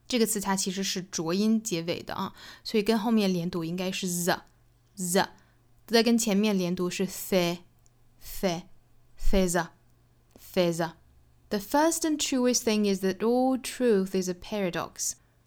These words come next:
好，下面我来用非常慢的速度来读一下这句话。The first and truest thing is that, is that, is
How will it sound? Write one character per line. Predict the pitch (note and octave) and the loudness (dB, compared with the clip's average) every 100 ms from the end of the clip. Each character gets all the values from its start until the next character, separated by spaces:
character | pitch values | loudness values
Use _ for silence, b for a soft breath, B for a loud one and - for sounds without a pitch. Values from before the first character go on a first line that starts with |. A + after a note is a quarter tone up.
| _ | _
好， | - F#3 | -6 0
下 | A3 | 2
面 | A3 G#3 | 2 2
我 | F3 | 0
来 | E3+ | 0
用 | G3+ | 0
非 | G3+ A#3+ | 0 -2
常 | A3+ G3+ | 0 2
慢 | A#3 C4 | 4 4
的 | G#3+ | 2
速 | - G3 | 0 -2
度 | F#3 | -2
来 | E3 E3+ | -4 -6
读 | F3 F3 | -4 -4
一 | |
下 | F#3 | -4
这 | F3+ F3+ | -8 -8
句 | F3+ | -6
话。 | F3+ - - _ - - - _ - - - - _ _ _ _ - | -4 -6 -8 _ -20 -20 -20 _ -20 -20 -20 -20 _ _ _ _ -6
The | G#3 | -6
first | - - C4+ D#4 D#4+ - - - _ _ _ _ _ _ _ _ | -2 2 4 2 -2 -6 -8 -14 _ _ _ _ _ _ _ _
and | G#3+ A3 G#3+ G3 | 0 2 2 0
truest | - - - B3+ B3+ B3+ B3+ A#3+ A#3+ - - | -4 -4 0 2 4 4 6 6 4 0 -2
thing | - A#3+ A3 F#3+ F3 F3 - _ _ _ _ _ _ _ _ _ _ _ _ | -2 0 2 0 -2 -4 -8 _ _ _ _ _ _ _ _ _ _ _ _
is | - F#3 F#3 | -4 -4 -2
that, | F3+ - _ _ _ _ _ _ _ _ _ _ - | -2 -4 _ _ _ _ _ _ _ _ _ _ -4
is | F#3 F3+ | -2 0
that, | F3+ - _ _ _ _ _ _ _ _ _ _ | -4 -4 _ _ _ _ _ _ _ _ _ _
is | G#3 | -4